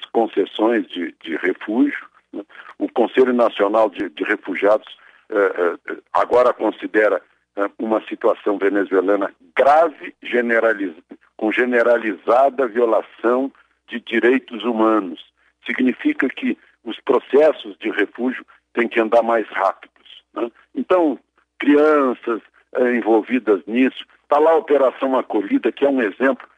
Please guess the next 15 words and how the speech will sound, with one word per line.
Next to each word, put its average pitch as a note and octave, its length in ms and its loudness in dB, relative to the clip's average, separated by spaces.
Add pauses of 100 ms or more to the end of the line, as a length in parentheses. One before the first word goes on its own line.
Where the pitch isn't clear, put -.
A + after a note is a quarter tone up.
Eu E3 420 2 (100)
sugiro, - 680 0 (280)
Prêmio F#3 460 2
Nobel D3 480 2
da D3+ 160 2
Paz C3+ 400 0
pra D#3+ 160 -2
Operação C#3 720 -2 (340)
Acolhida, G#2 720 -4 (120)
né? A#2 120 -6 (240)
Tá D3 120 0
cheio F#3+ 680 0
de A#2+ 160 -12
brasileiro A2 720 2
lá, G#2 280 0